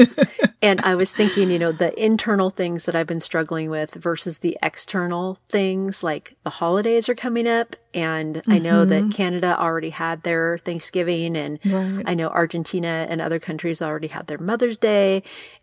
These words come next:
Speaker 1: and, you know, we should be having Halloween in a week, but that's, you know,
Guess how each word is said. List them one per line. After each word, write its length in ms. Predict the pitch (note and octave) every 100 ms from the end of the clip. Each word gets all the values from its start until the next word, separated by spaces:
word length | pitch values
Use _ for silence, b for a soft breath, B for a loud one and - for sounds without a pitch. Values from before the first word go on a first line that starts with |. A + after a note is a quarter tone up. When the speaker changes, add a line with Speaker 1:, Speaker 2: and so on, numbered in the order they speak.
| -
Speaker 1:
and, 520 | F#3+ F3 E3 D#3 D3+ - _ _ - - - -
you 180 | G3
know, 140 | F3 D#3+
we 160 | F3
should 400 | F3 - G3 E3+ - -
be 120 | F#3+
having 400 | F3+ F3+ E3+ E3+ _ _ _ _ -
Halloween 640 | - G3 D#3 D#3 C4 A#3 G#3
in 100 | F#3
a 80 | E3
week, 300 | D#3+ F#3 -
but 180 | D#3 -
that's, 280 | - - - - _ _
you 100 | -
know, 240 | D#3 D#3+